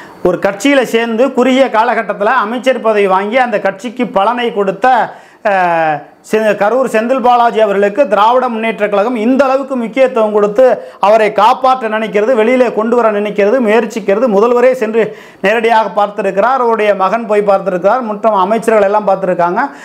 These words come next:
அவருடைய ஆதரவாளருடைய சட்டமன்ற உறுப்பினர்லாம் பார்த்திருக்காங்க. ஆனா முதலமைச்சர் என்ற பதவியை கொடுத்துவிட்டு அழகு பார்த்து தான் சிறைக்கு செல்ல போகிறோம், நான்காண்டு காலம் சிறைக்கு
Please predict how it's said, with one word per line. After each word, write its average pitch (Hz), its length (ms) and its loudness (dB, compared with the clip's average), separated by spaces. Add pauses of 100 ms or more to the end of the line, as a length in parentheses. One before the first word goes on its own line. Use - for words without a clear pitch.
(180)
அவருடைய 214 280 2 (100)
ஆதரவாளருடைய 220 640 0 (100)
சட்டமன்ற 202 420 0
உறுப்பினர்லாம் 185 480 0
பார்த்திருக்காங்க. 156 500 -2 (460)
ஆனா 269 140 2 (1080)
முதலமைச்சர் 269 640 2
என்ற 254 160 0 (160)
பதவியை 262 500 2 (100)
கொடுத்துவிட்டு 254 580 0 (180)
அழகு 247 280 0
பார்த்து 214 360 0 (500)
தான் 214 260 0
சிறைக்கு 254 320 0 (100)
செல்ல 254 140 2 (120)
போகிறோம், 240 360 2
நான்காண்டு 254 540 0
காலம் 262 260 0
சிறைக்கு 247 280 0